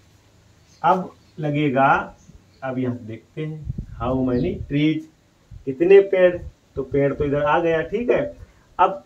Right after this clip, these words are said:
इसी वाक्य को देखते हैं। अब interrogative वाक्य हो रहा है, interrogative वाक्य है तो इसमें सहायक क्रिया पहले लग जाएगी,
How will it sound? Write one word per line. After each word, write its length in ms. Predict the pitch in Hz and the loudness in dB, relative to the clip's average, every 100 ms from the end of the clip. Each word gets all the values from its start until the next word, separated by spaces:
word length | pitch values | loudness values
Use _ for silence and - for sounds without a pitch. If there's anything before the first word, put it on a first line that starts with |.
| - | -6
इसी 180 | 165 185 | -6 0
वाक्य 300 | 160 156 143 | 0 0 -4
को 100 | 147 | -6
देखते 280 | 135 - 160 | -6 -6 -4
हैं। 60 | |
अब 100 | 156 | -2
interrogative 580 | 170 170 202 214 190 190 | -2 -4 -2 -2 -2 -4
वाक्य 300 | 165 156 - | -2 -4 -6
हो 140 | 160 165 | -6 -2
रहा 280 | 131 117 110 | -2 -2 -6
है, 180 | 113 131 | -8 -8
interrogative 540 | 123 143 151 156 165 | -6 -6 -6 -6 -6
वाक्य 300 | 180 180 233 | -6 -6 -6
है 100 | 214 | -6
तो 100 | 151 | -6
इसमें 260 | 147 165 160 | -8 -6 -6
सहायक 240 | 139 131 | -8 -10
क्रिया 160 | 147 170 | -10 -2
पहले 200 | 202 220 | 0 0
लग 160 | 196 170 | 0 2
जाएगी, 300 | 160 156 | 2 2